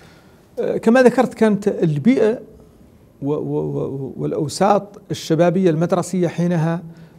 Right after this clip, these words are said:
آه، كانت، آه، مهتمة اهتمام كبير بالشأن السياسي، ل-، ل-، لنشاط، آه، سواء كانت حركات سياسية سرية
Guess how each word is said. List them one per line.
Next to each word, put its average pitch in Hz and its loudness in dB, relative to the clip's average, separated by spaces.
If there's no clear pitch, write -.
آه، 113 -4
كانت، 175 -2
آه، 123 -6
مهتمة 214 4
اهتمام 175 0
كبير 165 0
بالشأن 160 -6
السياسي، 120 -12
ل-، 139 -2
ل-، 156 -4
لنشاط، 151 -2
آه، - -8
سواء 156 0
كانت 151 -2
حركات 143 -4
سياسية 143 -4
سرية 139 -6